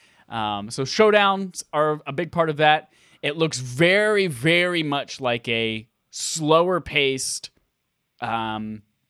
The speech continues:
like a slower paced parry, like, combat, uh, counter system as well. It's not a, like, a hack and slash.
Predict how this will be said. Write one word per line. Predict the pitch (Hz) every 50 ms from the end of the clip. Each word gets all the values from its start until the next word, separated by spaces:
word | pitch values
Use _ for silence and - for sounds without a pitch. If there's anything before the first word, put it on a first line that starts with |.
| _ _ _ _ _ _ _ _ -
like | 147 147
a |
slower | - - 196 208 220 -
paced | 196 180 151 - _ _ _ -
parry, | - 165 151 147 147 156 151 147 151 147 _ _
like, | - 110 104 - - _ _ _ _ _ _ _ _ _ _ _ -
combat, | - - 170 156 151 156 143 143 139 135 -
uh, | 147 135 127 120 120 113
counter | - - 160 156 147 143 143 143 - _ _ _ -
system | - - 131 - - 143 139 147 143 - _ _ _ _ -
as | 123 127 120
well. | 113 120 120 120 139 151 -
It's | 120 117 -
not | 135 135 139 139 147 156 151 - -
a, | 131
like, | 127 123 123 -
a | 135
hack | - 104 139 131 - 139
and | 131 123
slash. | - - 135 123 117 113 110 - - -